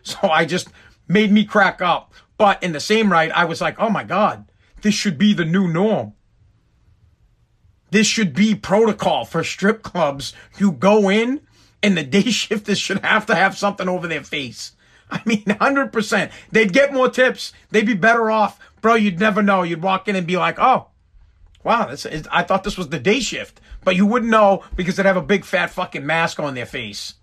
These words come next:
Same thing with the night ones, though. The night owls, you can't see the, li-, like, you know, they smile and crooked fucking teeth. The first, the front rows out.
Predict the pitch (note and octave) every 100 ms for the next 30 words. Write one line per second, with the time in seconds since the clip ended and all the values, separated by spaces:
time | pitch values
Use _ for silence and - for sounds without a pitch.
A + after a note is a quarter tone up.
0 | - - _ _ _ - - _ _ _
1 | _ _ _ - G#3+ A3+ A3 A3 G#3+ G3
2 | G3+ G#3 D#3 C3 C#3+ C3 D3 E3 G3 G#3
3 | A3+ B3 B3 - _ _ _ _ - G#3+
4 | G#3+ A#3+ G#3+ A#3+ A3 A3 F#3+ - G3 F#3
5 | F#3 F#3 G3+ F3 D3 - - F3+ - E3+
6 | D#3 F3+ F#3 F#3 E3 B2 - - - G3
7 | F#3 D#3+ F3+ E3 D#3 - F#3 F3 F3+ -
8 | F#3 F#3 - - F#3+ F3 E3 F3 F3 F3+
9 | F3 F3+